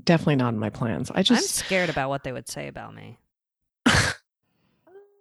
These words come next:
Speaker 1: Yeah, I mean, but, like, I feel like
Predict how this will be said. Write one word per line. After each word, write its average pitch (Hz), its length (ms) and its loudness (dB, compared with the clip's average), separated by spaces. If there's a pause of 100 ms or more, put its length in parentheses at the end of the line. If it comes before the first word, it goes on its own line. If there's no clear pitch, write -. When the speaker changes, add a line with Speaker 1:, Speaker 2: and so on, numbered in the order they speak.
(360)
Speaker 1:
Yeah, 202 520 4
I 190 60 0
mean, 208 180 6
but, 202 180 0
like, 202 280 2 (480)
I 214 40 4
feel 320 280 2
like 311 300 2